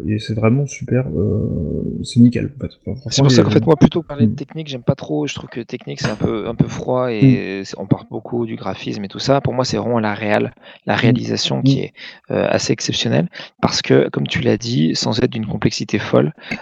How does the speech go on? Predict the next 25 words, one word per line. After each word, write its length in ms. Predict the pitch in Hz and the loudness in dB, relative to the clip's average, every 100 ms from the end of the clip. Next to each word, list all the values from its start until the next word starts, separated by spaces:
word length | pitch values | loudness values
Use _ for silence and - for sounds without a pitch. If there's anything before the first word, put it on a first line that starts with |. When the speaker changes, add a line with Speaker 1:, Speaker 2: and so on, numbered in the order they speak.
| - | 0
Speaker 2:
euh, 140 | 110 101 | 2 2
c'est 220 | - - - | 0 -2 0
incroyable 420 | 135 - 131 131 | 0 4 4 2
de 40 | 117 | 2
cohérence. 560 | 127 110 98 - - _ - | 2 2 0 -6 -10 _ 4
Speaker 1:
Mm. 60 | 110 - - | 4 4 -2
Speaker 2:
Euh, 480 | 95 90 90 87 87 87 87 - | 0 2 0 0 -2 -4 -6 -6
les, 320 | 107 101 101 | 0 2 2
les, 240 | 95 95 | 2 0
les 120 | 95 98 | 2 0
jeux 100 | 110 | 2
dans 120 | 110 | 2
la 60 | |
lumière, 400 | 113 110 98 98 - | 4 2 2 2 -2
les, 280 | 110 104 101 | 0 2 2
les 160 | 98 | 2
choix 420 | 101 - 117 113 113 | 0 0 2 2 2
de, 420 | 110 104 107 101 | 0 -2 -4 -6
de 100 | 107 | -8
couleurs, 420 | - 120 95 - - - - | -4 -2 -2 -4 -20 -20 -10
les 180 | 104 104 | -8 -2
animations, 580 | 110 131 127 123 - 143 _ _ - | -2 0 0 0 -4 -6 _ _ -12
qui 100 | - | -6
sont 200 | - 107 _ | -6 -6 _
toutes 340 | - 196 175 | -2 0 -4